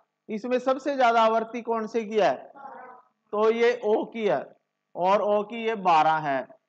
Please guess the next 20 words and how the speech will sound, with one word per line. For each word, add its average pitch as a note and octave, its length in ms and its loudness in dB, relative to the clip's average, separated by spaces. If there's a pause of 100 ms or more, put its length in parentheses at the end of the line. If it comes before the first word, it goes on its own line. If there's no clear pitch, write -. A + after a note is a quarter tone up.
(120)
तो F3+ 100 -2
बारह E3 300 4
आपका E3 340 0
आंसर D3+ 280 -6
आ C3 100 -2
जाएगी, A#2 280 -10
ठीक - 520 -10
है। G#3 180 4 (1000)
तो E3+ 60 -4
ये F3 180 2
तो F#3+ 140 -4
सिंपल F3+ 380 -6
था F#3 140 -2
बारह। E3+ 480 -2 (1500)
फिर F#3+ 140 0
आपके G#3 340 2
पास G#3 320 2
है G3 440 4 (120)
पच्चीसवाँ G3+ 500 -6
क्वेश्चन, F3+ 580 -4